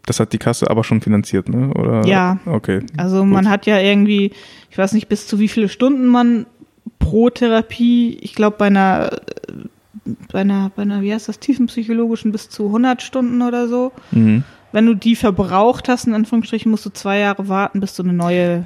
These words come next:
Speaker 1: Genau.
Speaker 2: beantragen kannst.
Speaker 1: Aber
Speaker 2: Du
Speaker 1: man
Speaker 2: kannst, es gibt aber für den Notfall einmal pro Quartal kannst du trotzdem hin, so.
Speaker 1: Ja, ja,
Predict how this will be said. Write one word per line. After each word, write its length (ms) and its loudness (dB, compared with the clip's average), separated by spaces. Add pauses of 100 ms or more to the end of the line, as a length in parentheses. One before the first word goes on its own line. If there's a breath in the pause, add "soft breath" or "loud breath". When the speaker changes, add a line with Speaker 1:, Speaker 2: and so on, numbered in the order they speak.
(100)
Speaker 1:
Genau. 300 4
Speaker 2:
beantragen 220 0
kannst. 440 -8
Speaker 1:
Aber 140 4
Speaker 2:
Du 60 4
Speaker 1:
man 120 4
Speaker 2:
kannst, 300 0
es 160 -6
gibt 220 0
aber 200 4
für 140 -4
den 140 2
Notfall 400 2
einmal 300 2
pro 140 -2
Quartal 540 -2
kannst 260 -6
du 60 -10
trotzdem 420 -10
hin, 320 -6
so. 80 -4
Speaker 1:
Ja, 140 2
ja, 200 -2